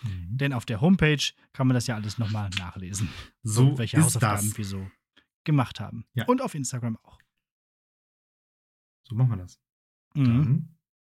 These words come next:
Speaker 2: Mhm.
Speaker 1: bleibt mir nichts anderes zu
Speaker 2: Mhm.
Speaker 1: sagen.
Speaker 2: Was denn?
Speaker 1: Weiß, ich weiß nicht, wie lang dein Gedicht geht, aber, äh, sonst, äh, muss noch ein bisschen strecken für die Stunde.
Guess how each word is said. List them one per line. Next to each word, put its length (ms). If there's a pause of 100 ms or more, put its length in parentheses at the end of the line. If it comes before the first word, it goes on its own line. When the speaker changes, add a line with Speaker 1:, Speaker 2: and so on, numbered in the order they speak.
Speaker 2:
Mhm. 180
Speaker 1:
bleibt 340
mir 140
nichts 240
anderes 360
zu 60
Speaker 2:
Mhm. 60
Speaker 1:
sagen. 440 (480)
Speaker 2:
Was 160
denn? 180
Speaker 1:
Weiß, 260 (260)
ich 100
weiß 180
nicht, 100
wie 60
lang 160
dein 140
Gedicht 340
geht, 240
aber, 300
äh, 140
sonst, 400
äh, 340 (200)
muss 140
noch 80
ein 40
bisschen 180
strecken 360
für 140
die 60
Stunde. 340